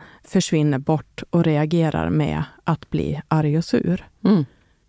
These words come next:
Speaker 2: Ja, det förstår man ju
Speaker 1: Ja.
Speaker 2: utifrån dens
Speaker 1: Det blir
Speaker 2: perspektiv.
Speaker 1: jättesvårt.
Speaker 2: Ja, ja, såklart.
Speaker 1: Ja,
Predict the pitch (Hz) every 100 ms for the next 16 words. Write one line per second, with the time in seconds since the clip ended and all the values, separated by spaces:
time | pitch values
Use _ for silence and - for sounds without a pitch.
0 | - 185 170 165 160 156 143 - - 180
1 | 151 151 151 - 135 - 143 - - 190
2 | 202 190 202 147 120 - 208 - 165 -
3 | 165 185 190 151 - - 120 - - -
4 | 196 185